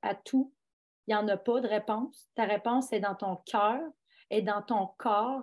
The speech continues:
et est dans la respiration. C'est là que tu vas avoir tes réponses et elles vont être un ressenti. Tu ne vas pas le savoir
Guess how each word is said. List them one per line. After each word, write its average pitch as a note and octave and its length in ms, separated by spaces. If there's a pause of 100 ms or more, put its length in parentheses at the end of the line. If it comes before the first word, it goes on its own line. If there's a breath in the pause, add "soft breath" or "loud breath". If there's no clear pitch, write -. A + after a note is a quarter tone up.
(100)
et A3 100
est G3+ 120
dans G3+ 180
la F#3+ 140
respiration. G#3 920
C'est A3+ 280
là A#3+ 160
que B3 100
tu - 80
vas G#3 60
avoir G#3+ 220
tes G#3+ 100
réponses A3 600 (520)
et A#3+ 120
elles A3 220
vont G#3+ 280
être B3+ 320
un G#3+ 180
ressenti. A3 1080 (640)
Tu - 80
ne G#3 60
vas A#3+ 140
pas C#4+ 200
le C#4+ 60
savoir A3+ 800